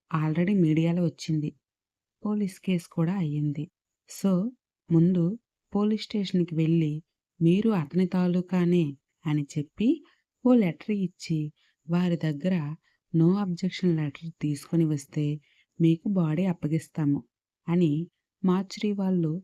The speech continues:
చెప్పడంతో పోలీస్ స్టేషన్కి వెళ్ళింది వీణ. అక్కడ వాళ్ళు, "మీరు అతనికి ఏమవుతారు? అసలు అతను ఎలా చనిపోయాడు? ఏదైనా ప్రాబ్లం ఉందా?"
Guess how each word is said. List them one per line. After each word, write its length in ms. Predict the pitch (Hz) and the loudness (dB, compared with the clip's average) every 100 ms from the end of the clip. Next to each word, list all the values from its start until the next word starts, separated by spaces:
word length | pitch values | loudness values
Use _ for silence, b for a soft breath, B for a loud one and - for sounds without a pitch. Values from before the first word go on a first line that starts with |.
| _ - | _ -6
చెప్పడంతో 680 | 160 - 156 160 156 151 143 147 _ _ _ _ _ | -6 -4 -4 -2 -2 -4 -6 -6 _ _ _ _ _
పోలీస్ 320 | 214 214 202 | -2 0 -2
స్టేషన్కి 600 | - 180 160 156 147 180 226 320 - | -4 -4 -4 -4 -4 -2 -2 -2 -4
వెళ్ళింది 460 | 156 151 151 156 | -2 0 0 0
వీణ. 280 | 175 139 143 - _ _ _ _ _ _ | 0 0 0 -4 _ _ _ _ _ _
అక్కడ 320 | 151 - 185 175 | -8 -4 -2 0
వాళ్ళు, 400 | 170 160 156 160 185 _ _ _ _ | 0 0 -2 -2 -6 _ _ _ _
"మీరు 260 | 175 180 220 | 2 4 4
అతనికి 400 | 220 - 208 190 | 0 -2 -4 -2
ఏమవుతారు? 600 | 151 165 175 175 175 170 170 165 _ _ _ _ - | -2 0 0 0 -2 0 -4 -6 _ _ _ _ -10
అసలు 340 | 202 - 196 180 190 _ - | -8 -4 -2 -2 -4 _ -8
అతను 280 | 190 190 175 | -2 2 4
ఎలా 220 | 151 143 180 | 2 0 -4
చనిపోయాడు? 720 | 185 185 185 190 185 180 185 185 b b b _ - | 0 0 0 0 0 0 0 -2 b b b _ 0
ఏదైనా 420 | 175 165 160 165 143 131 _ - | 2 4 2 2 -2 -8 _ -6
ప్రాబ్లం 400 | 147 139 147 185 | -4 -2 2 2
ఉందా?" 300 | 170 135 139 | 4 2 -2